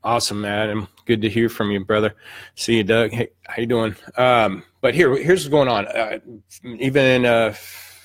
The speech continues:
franchise dealerships, obviously independents, uh,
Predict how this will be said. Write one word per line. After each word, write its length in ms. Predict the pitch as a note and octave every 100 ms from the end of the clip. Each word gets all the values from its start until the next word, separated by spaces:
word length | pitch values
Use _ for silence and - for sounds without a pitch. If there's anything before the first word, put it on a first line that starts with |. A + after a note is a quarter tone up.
| _
franchise 520 | - D3 D#3+ F3 D#3+
dealerships, 680 | C3+ D#3 D3+ - D3 - - - -
obviously 420 | A2+ B2 - A#2
independents, 640 | A2+ G2+ C#3+ C3+ C3 - - - - - -
uh, 260 | A#2+ A#2+